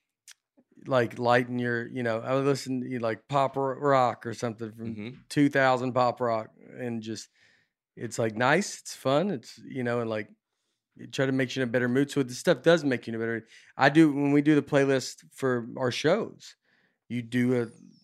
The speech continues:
Speaker 1: that kind of fits your comedy, it fits your,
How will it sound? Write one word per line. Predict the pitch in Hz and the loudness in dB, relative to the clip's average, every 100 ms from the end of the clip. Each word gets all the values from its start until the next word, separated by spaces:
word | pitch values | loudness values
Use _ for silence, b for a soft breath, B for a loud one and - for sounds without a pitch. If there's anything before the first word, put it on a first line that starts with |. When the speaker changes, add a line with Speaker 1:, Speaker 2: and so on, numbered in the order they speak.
| _ _ _ _ | _ _ _ _
Speaker 1:
that | 147 127 | -4 -2
kind | 131 127 | -2 -2
of | 120 | -4
fits | - 120 - | -2 -2 -2
your | 123 | -8
comedy, | - 127 131 135 135 | -4 -2 0 -2 -4
it | 113 | -6
fits | - 113 - | -10 -8 -4
your, | 120 | -4